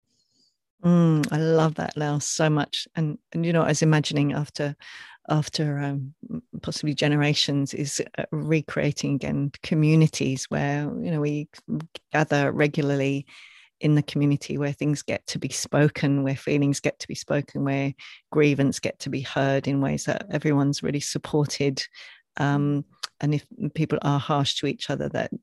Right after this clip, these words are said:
again, it comes back into that there's community support for both sides. Imagine if we create a world where, yeah, there, there is no more punishment and shame and all of that stuff, where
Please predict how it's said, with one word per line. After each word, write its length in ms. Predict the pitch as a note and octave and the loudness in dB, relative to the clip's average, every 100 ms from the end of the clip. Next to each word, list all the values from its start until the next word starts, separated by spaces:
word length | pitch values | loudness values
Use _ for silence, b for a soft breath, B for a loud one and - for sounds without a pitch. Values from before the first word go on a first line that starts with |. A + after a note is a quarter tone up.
| - | -4
again, 240 | C#3+ C#3+ | 0 0
it 100 | - | 0
comes 300 | - C#3 C#3 | -4 -4 -4
back 260 | C#3+ C#3 D3 | -6 -6 -6
into 300 | C#3+ - - | -6 -6 -8
that 140 | C#3+ | -8
there's 140 | C#3+ - | -8 -8
community 580 | - D3 C#3+ D3+ - - | -4 -2 0 -2 -4 -6
support 600 | - C#3 - C#3+ F3 - | -8 -8 -6 -2 -2 -4
for 100 | - | -10
both 280 | - C#3 C3+ | -6 -6 -4
sides. 580 | - C#3 C#3 D#3+ F3 | -6 -4 -2 -4 -4
Imagine 420 | - F3+ F#3 - D#3+ | -6 -4 -4 -4 -6
if 140 | - | -2
we 260 | D3+ D3 - B B B B B - - - D#3 D3+ | -2 -2 -6 B B B B B -18 -16 -8 -6 -6
create 360 | - C#3 B2+ | -2 0 0
a 40 | D3 | -2
world 380 | C#3+ C#3+ C#3+ - | -2 -2 -2 -4
where, 360 | C#3 C3+ C3+ C#3 D3 - | -4 -2 0 -2 -6 -8
yeah, 240 | F#3+ A3+ | -4 -2
there, 260 | C3 C#3+ C#3+ | -2 -4 -4
there 180 | - C#3+ | -4 -2
is 180 | F3 F#3+ | 0 0
no 160 | D3+ C#3 | 2 4
more 380 | C3+ C3+ C#3 C#3 | 4 2 0 -2
punishment 480 | C#3 D3 - C#3+ C3+ - | -2 0 0 -2 -4 -2
and 120 | C#3 | -2
shame 460 | - C3 C#3 C#3 | -2 0 0 0
and 300 | C3+ C#3 C#3 - - _ | 0 -2 -4 -8 -14 _
all 220 | C#3+ C#3+ | -6 -4
of 60 | C#3+ | -4
that 200 | C3+ - | -8 -8
stuff, 340 | - F3 - | -8 -8 -8
where 220 | C#3 C#3+ | -6 -6